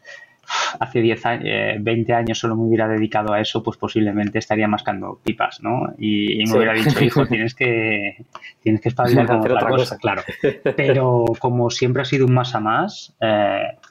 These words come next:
Speaker 1: nunca me ha dicho que no. Nunca, la verdad es que
Speaker 2: Ujú.
Speaker 1: no. En ese aspecto, en ese aspecto he tenido suerte.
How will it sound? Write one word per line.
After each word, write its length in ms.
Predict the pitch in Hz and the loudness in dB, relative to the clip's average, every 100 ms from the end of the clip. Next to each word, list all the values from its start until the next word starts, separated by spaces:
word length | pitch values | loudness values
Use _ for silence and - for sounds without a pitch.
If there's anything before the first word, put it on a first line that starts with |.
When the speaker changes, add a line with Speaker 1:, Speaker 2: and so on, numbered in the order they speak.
| - | 0
Speaker 1:
nunca 400 | 120 120 113 104 | 2 4 2 -2
me 100 | 101 | -2
ha 60 | |
dicho 460 | 95 107 98 98 98 | -4 -6 -4 -2 -4
que 140 | 95 | -8
no. 180 | 101 101 - _ 117 - - - | -10 -10 -12 _ -20 -20 -20 -10
Nunca, 400 | 120 123 104 104 - | 0 0 0 -4 -4
la 80 | 110 | 0
verdad 140 | 139 | 0
es 80 | 123 | 0
que 60 | 110 | -4
Speaker 2:
Ujú. 100 | - - | -12 -8
Speaker 1:
no. 40 | |
En 40 | 107 | -6
ese 140 | 113 | -6
aspecto, 720 | 110 113 - 123 113 104 101 107 | -6 -6 -4 -4 -2 -2 -4 -6
en 60 | |
ese 120 | 107 | -6
aspecto 300 | 117 117 110 | -6 -4 -6
he 40 | 107 | -4
tenido 240 | 107 98 | -4 -4
suerte. 360 | - 101 98 | -8 -10 -12